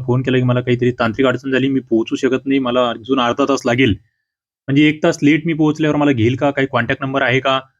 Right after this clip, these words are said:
मी त्यांना रिक्वेस्ट करू शकतो का?' म्हटलं, "काही चान्सेस नाही." त्याच्यामुळे मित्रांनो, परीक्षेच्या याच्यावर, सेंटरवर वेळेवर पोहोचा. साडेसातचा टायमिंग आहे, आपण साडेसहालाच त्या ठिकाणी जाऊन बसा,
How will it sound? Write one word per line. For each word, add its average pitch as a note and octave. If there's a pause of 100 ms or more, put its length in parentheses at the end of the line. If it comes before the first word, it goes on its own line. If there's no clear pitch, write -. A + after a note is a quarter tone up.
(340)
मी C3
त्यांना C#3
रिक्वेस्ट B2+
करू C#3
शकतो C3+
का?' C3+
म्हटलं, B2
"काही B2
चान्सेस G#2+
नाही." G2 (1120)
त्याच्यामुळे F#3+
मित्रांनो, F3
परीक्षेच्या E3 (420)
याच्यावर, A#2+ (120)
सेंटरवर C#3+ (140)
वेळेवर C#3+
पोहोचा. C3 (460)
साडेसातचा F3+
टायमिंग F#3
आहे, G3
आपण F3+ (540)
साडेसहालाच C3+
त्या B2+
ठिकाणी B2
जाऊन A#2
बसा, C#3